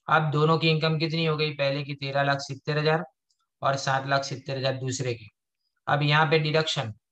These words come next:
डिडक्शन मतलब कोई चीज अगर minus होती हो, एटी सी, एटी डबल सी, ट्रिपल सी, डबल सी डी, एटी डबल डी बी, ऐसे बहुत सारे sections हैं,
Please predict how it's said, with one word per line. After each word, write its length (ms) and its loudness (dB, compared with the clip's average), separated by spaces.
डिडक्शन 420 -2
मतलब 340 -2
कोई 180 -4
चीज 240 -2
अगर 200 0
minus 400 0
होती 220 -4
हो, 180 -2
एटी 320 -4
सी, 200 -4
एटी 220 -6
डबल 280 -2
सी, 300 -2
ट्रिपल 500 -4
सी, 360 -2
डबल 260 2
सी 260 -2
डी, 320 -2
एटी 640 -2
डबल 280 0
डी 180 2
बी, 400 -2
ऐसे 180 -4
बहुत 220 2
सारे 180 2
sections 440 -6
हैं, 60 -10